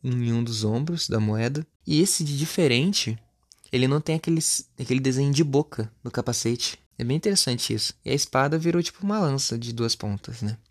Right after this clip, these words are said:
E também, ainda em Power Rangers, eles lançaram uma linha, uma wave, na verdade, né? De quatro personagens de Mighty Morphin, que são aqueles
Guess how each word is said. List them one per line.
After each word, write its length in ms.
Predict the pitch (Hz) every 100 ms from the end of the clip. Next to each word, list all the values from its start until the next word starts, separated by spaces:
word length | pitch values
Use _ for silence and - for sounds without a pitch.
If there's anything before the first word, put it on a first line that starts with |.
| -
E 40 | -
também, 500 | 226 196 180 208 233
ainda 240 | 165 143
em 60 | 143
Power 320 | 139 139 135
Rangers, 420 | 147 185 202 - -
eles 220 | 156 151
lançaram 640 | 160 160 - 139 139 156 156 - _
uma 540 | - 143 143 139 135 123
linha, 500 | 123 131 156 170 165 _ _ _ _ _
uma 400 | - 120 117 127
wave, 380 | 135 120 131 160
na 100 | 135
verdade, 440 | 117 117 117 135 147
né? 160 | 139 - _ _ - - - - - -
De 160 | 131
quatro 360 | 127 131 131 -
personagens 840 | 135 139 127 127 139 156 165 -
de 160 | 143 135
Mighty 240 | 127 165
Morphin, 460 | 160 120 143 - 262 _ _ _ _ _ -
que 100 | 202
são 300 | - 180 185
aqueles 920 | 185 180 175 180 175 160 135 120 113